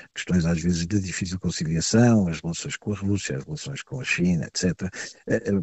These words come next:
pode-se esperar aqui claramente, vamos ver o que vai acontecer, mas pode-se esperar aqui uma afirmação maior em, nessa, nessa matéria,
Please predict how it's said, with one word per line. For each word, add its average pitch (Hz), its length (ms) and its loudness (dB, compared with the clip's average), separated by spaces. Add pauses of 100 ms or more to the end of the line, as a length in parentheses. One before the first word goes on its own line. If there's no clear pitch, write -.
(100)
pode-se 139 360 4
esperar 90 400 0
aqui 87 240 -6
claramente, 85 580 0
vamos 85 200 -2
ver 92 260 4
o - 40 -10
que - 120 -12
vai 151 100 -4
acontecer, 156 400 -2
mas 180 100 0
pode-se - 280 -6
esperar 160 240 -2
aqui 90 280 -2 (320)
uma 90 180 4
afirmação 85 540 2
maior 98 500 6
em, 82 460 -2
nessa, 175 320 -2
nessa 180 220 0
matéria, 117 480 4